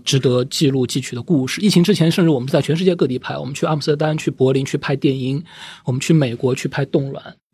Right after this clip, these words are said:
我们有一两周就可以制作出来的短片，我们也有像小何这部长片，可能我们拍了就将近五年了。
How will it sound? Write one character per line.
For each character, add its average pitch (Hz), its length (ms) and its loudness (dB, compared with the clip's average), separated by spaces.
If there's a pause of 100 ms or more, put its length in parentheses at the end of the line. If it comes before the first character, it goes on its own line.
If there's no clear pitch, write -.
(100)
我 127 120 -2
们 147 160 6
有 120 460 2
一 202 80 4
两 160 220 2
周 165 180 6
就 165 100 2
可 151 140 -4
以 131 60 2
制 123 120 -6
作 131 160 0
出 135 140 -6
来 123 80 -8
的 - 80 -18
短 143 220 -6
片， 131 320 -10
我 127 80 -6
们 131 80 0
也 151 120 6
有 120 300 0
像 135 380 -2 (400)
小 127 180 -6
何 139 100 0
这 147 80 -2
部 139 80 -2
长 139 220 -2
片， 147 260 -2
可 131 140 -6
能 131 160 -2
我 127 60 -2
们 127 80 -6
拍 175 240 0
了 175 100 4
就 135 100 0
将 139 220 -4
近 135 100 -2
五 131 140 -10
年 151 180 -14
了。 - 160 -14